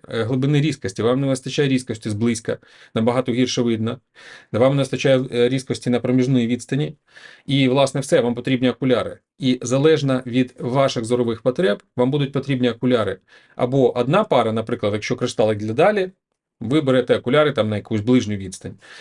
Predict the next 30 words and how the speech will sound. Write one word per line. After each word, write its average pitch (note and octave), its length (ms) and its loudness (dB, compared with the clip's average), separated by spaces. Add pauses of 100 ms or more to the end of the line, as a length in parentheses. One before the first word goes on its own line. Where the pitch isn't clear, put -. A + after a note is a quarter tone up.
(200)
А - 100 -6
якщо B2+ 220 0
у - 20 2
вас F3 160 4
високі D#3 380 0
зорові B2+ 280 2
потреби, B2+ 580 0 (100)
вам C3+ 180 2
потрібно B2 420 0
якісно B2 400 0
бачити G2 380 -4
зблизька, D3+ 420 0
якісно G#2+ 380 -4
бачити G2 360 -4
в - 40 -14
комп'ютер, D3+ 460 -2
вам C3 180 0
потрібно D3+ 340 -2
дві D3+ 180 0
пари F#2 260 0
окулярів. F2 400 -6 (1120)
Ну, E3+ 340 2
от, D#3+ 200 0 (100)
в - 120 -20
принципі, E3 380 2
так B2+ 220 2
ця - 80 -6
вся B2 140 -4
історія A#2 360 -2
працює. A2 460 -6